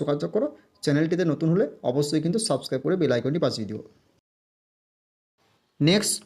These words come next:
প্রশ্ন, পরিবর্তিত মিতগত কাণ্ডের উদাহরণ হলো শালগম, চীনাবাদাম, আলু না গাজর? প্রশ্নটা তোমাদের এনটিপিসি গ্রুপ ডিতে কিন্তু দুই থেকে তিনবারের বেশি রিপিট হচ্ছে। এছাড়াও ডাব্লিউবিপি কনস্টেবল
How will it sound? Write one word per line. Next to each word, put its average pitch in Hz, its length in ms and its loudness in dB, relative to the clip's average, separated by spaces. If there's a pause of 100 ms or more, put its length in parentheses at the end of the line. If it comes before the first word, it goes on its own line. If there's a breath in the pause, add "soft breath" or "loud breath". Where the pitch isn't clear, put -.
প্রশ্ন, 208 300 0 (240)
পরিবর্তিত 196 480 4 (160)
মিতগত 185 360 2 (120)
কাণ্ডের 180 360 2
উদাহরণ 175 320 2
হলো 180 140 4 (800)
শালগম, 165 440 2 (520)
চীনাবাদাম, 160 500 2 (300)
আলু 151 180 4 (120)
না 156 140 0
গাজর? 127 300 -4 (520 soft breath)
প্রশ্নটা 202 420 0
তোমাদের 202 240 2 (140)
এনটিপিসি 175 520 2
গ্রুপ 156 200 2
ডিতে 170 200 2
কিন্তু 190 220 2
দুই 180 140 0
থেকে 185 200 2
তিনবারের 170 360 4
বেশি 175 200 -2
রিপিট 185 220 -4
হচ্ছে। 196 180 -2 (500 soft breath)
এছাড়াও 202 280 2 (100)
ডাব্লিউবিপি 170 480 2
কনস্টেবল 202 420 0